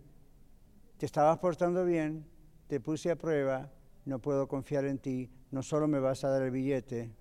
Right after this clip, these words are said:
me vas a pagar otros diez dólares dentro de una semana". "Qué malo, papá". No, estoy formando el carácter, la honestidad. Entonces, cuando ese niño va a Walmart con usted,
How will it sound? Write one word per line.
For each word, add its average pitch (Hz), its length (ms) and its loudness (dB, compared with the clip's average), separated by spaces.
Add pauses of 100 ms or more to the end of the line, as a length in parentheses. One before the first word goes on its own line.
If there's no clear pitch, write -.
me 117 80 -8
vas 117 160 -6
a 127 60 -8
pagar 120 280 -2
otros 110 280 -6
diez 127 140 -2
dólares 139 340 0
dentro 117 260 -10
de 117 60 -8
una 113 140 -10
semana". 101 380 -12 (3000)
"Qué - 140 2
malo, 180 340 10
papá". 147 540 8
No, 127 500 -2 (1000)
estoy 135 260 0
formando 127 480 0
el 127 120 -2
carácter, 151 680 -4 (360)
la 123 120 2
honestidad. 131 680 -2 (540)
Entonces, 135 520 -2
cuando 123 240 -2
ese 165 220 0
niño 180 340 2
va 135 100 4
a 151 40 6
Walmart 160 520 6
con 156 160 0
usted, 143 500 2